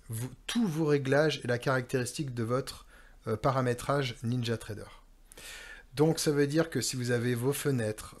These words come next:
vos workspaces, vos templates, euh, absolument tout, vous allez pouvoir tout enregistrer dans un fichier image. Comme ça, si vous avez un souci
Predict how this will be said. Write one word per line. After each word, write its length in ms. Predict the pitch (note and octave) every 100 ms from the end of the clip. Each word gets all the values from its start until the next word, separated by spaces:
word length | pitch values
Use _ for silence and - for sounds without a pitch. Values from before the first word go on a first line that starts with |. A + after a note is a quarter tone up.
| -
vos 120 | C3+
workspaces, 760 | C#3+ C#3+ - - A2 F#2+ - - - -
vos 200 | G#2+ C3
templates, 840 | D#3+ D#3+ D3+ C3+ A#2 G2 F#2 - - - - - A2
euh, 120 | G#2+ -
absolument 480 | B2+ - C#3 C3 B2+ -
tout, 300 | - E3+ G#3+ - - - - -
vous 80 | C3
allez 120 | C#3+
pouvoir 320 | C#3+ C#3 -
tout 240 | - A3 F#3
enregistrer 420 | D3+ C#3 C#3+ E3+
dans 80 | D3
un 80 | B2
fichier 320 | A#2+ - G#2+
image. 300 | G2+ D#3 -
Comme 100 | A2
ça, 140 | D3+
si 120 | -
vous 120 | A#2 G#2+
avez 140 | G#2
un 100 | B2
souci 500 | - - - B2+ A2